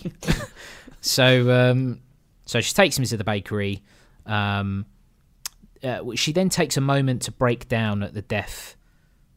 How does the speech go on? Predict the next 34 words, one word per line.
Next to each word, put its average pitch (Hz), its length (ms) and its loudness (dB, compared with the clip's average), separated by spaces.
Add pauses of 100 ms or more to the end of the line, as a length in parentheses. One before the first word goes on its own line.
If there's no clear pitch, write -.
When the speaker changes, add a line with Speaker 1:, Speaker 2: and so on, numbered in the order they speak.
Speaker 2:
um, 92 480 -8 (340)
of 98 160 -10
her, 92 300 -6
of 101 120 -14
her 101 100 -6
captain, - 640 -10
her 95 200 -8
mentor. 101 720 -6 (180)
Speaker 1:
Hmm. 95 220 -10 (480)
Speaker 2:
Um, 120 400 -2
now, 139 60 -4
I - 20 0
have 139 80 0
a 143 40 -6
couple 190 220 -2
of 147 60 -6
questions, 87 460 -6
Gaz. 80 500 -14 (120)
Speaker 1:
Go 101 200 -12 (460)
on. - 140 -12
Speaker 2:
Uh, 101 380 -4 (960)
why 170 260 2
do 165 120 -4
you 135 40 -4
think 139 300 -4
her 120 200 0
instinct 104 720 -4
is 117 120 -12
to - 140 -12
take - 400 -6
him 107 120 -2
to - 120 -8
the 101 80 -6
bakery 101 760 -6